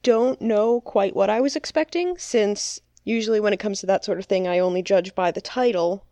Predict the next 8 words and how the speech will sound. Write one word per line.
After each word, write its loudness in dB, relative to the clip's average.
The 0
slang 0
was 0
unfamiliar 0
to -6
me, -2
so -2
I -4